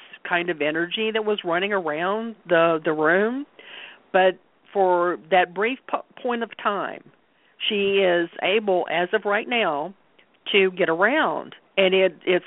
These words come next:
like, we're not saying she's cured by any means, but whatever it was that her belief system listened, it listened and it used it in the proper way. So it was up to her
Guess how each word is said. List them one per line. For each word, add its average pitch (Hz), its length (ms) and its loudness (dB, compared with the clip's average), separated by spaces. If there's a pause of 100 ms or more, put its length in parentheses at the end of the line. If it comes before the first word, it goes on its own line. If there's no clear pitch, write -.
like, 170 320 4
we're 170 220 0
not 190 160 2 (100)
saying 190 220 2 (100)
she's 160 100 -2 (140)
cured 208 240 4
by 175 120 -4
any 170 240 -4
means, 170 320 -4 (220)
but 170 420 4 (760)
whatever 196 680 0
it 262 120 -4
was 220 480 2
that 185 120 0
her 208 180 -2
belief 196 380 -2 (100)
system 185 540 0
listened, 165 540 -4 (320)
it 170 200 4
listened 196 840 0 (380)
and 156 220 0
it 160 300 -2
used 165 460 0
it 208 220 2 (180)
in 170 260 -2
the 151 80 -2
proper 151 420 -2
way. 143 480 -2 (600)
So 170 140 4
it 170 40 2
was 165 200 0
up 233 140 0
to 311 80 2
her 240 460 0